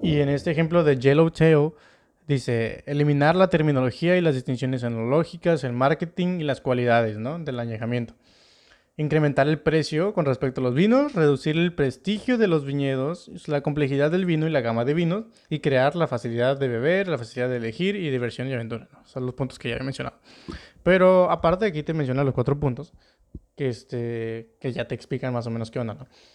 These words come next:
Dice, se obligan a buscar simultáneamente la diferenciación y el bajo costo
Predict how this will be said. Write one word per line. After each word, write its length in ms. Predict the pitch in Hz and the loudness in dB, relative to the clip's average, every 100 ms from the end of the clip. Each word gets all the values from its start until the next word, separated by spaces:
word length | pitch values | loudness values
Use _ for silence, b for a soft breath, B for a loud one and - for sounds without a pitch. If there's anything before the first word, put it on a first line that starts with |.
| b b _ | b b _
Dice, 560 | 143 135 135 123 117 113 | -2 0 0 0 -2 0
se 120 | 147 | 0
obligan 280 | 151 180 220 | 2 2 2
a 60 | |
buscar 340 | 175 135 147 170 | 0 0 0 0
simultáneamente 920 | 185 160 135 147 165 170 180 190 196 | 0 -2 -2 -2 0 -2 -2 0 0
la 120 | 156 | 0
diferenciación 1120 | 139 127 131 143 170 - 165 151 - 160 202 | -2 -2 0 0 -2 -4 -4 -2 -2 -2 -2
y 140 | 220 160 | -2 -2
el 80 | 135 | 0
bajo 240 | 139 170 | 2 2
costo 580 | 175 175 - 160 185 | 2 0 0 -4 -4